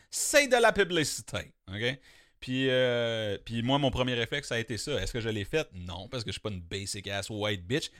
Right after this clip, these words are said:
Non, parce que je porte pas du Lululemon. Non, parce que j'ai pas un Golden Retriever dans mon fucking G-Wagon. Non, parce que j'ai pas des lunettes Ray-Ban rondes, ok ? N-, <laughs> euh,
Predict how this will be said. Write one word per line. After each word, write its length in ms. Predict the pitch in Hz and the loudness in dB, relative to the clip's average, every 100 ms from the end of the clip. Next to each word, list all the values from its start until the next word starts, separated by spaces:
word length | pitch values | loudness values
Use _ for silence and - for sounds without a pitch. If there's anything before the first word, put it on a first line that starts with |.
| - | -12
Non, 340 | 101 120 120 | -6 0 0
parce 180 | 127 110 | 2 0
que 80 | 117 | -2
je 60 | - | -2
porte 200 | 113 - | -4 -2
pas 100 | 110 | -4
du 120 | 107 | -2
Lululemon. 540 | 107 107 107 98 131 175 - - | -2 0 0 2 -2 -4 -14 -10
Non, 600 | 143 139 143 143 139 151 | -6 -4 -2 2 2 2
parce 220 | 143 120 | 2 2
que 80 | 139 | 2
j'ai 100 | 117 | 2
pas 140 | 120 | 4
un 80 | 123 | 4
Golden 400 | 117 123 117 120 | 4 2 2 2
Retriever 580 | 113 117 - 113 104 123 | 2 0 2 0 2 2
dans 140 | 117 | 2
mon 160 | 113 104 | 2 -2
fucking 440 | - 117 123 110 | -4 -4 -2 -4
G-Wagon. 640 | 107 113 120 113 104 123 226 - - | -2 0 4 4 4 2 0 -4 -14
Non, 640 | 175 175 180 170 170 180 196 | -8 -6 -2 4 6 6 6
parce 200 | 151 - | 4 4
que 100 | 147 | 2
j'ai 120 | 131 | 4
pas 120 | 135 | 4
des 140 | 120 | 4
lunettes 300 | 120 117 123 | 4 4 2
Ray-Ban 460 | 110 117 110 113 110 - | 4 2 4 4 2 -2
rondes, 600 | 110 110 107 139 220 185 - | -4 0 4 2 4 0 0
ok ? 260 | 147 180 277 - - | -4 -4 -6 -10 -12
N-, 140 | 147 151 143 - - _ _ | -10 -6 -8 -8 -20 _ _
<laughs> 560 | _ - - - _ 110 | _ -20 -20 -20 _ 4
euh, 580 | 113 117 110 110 101 | 6 6 6 2 -4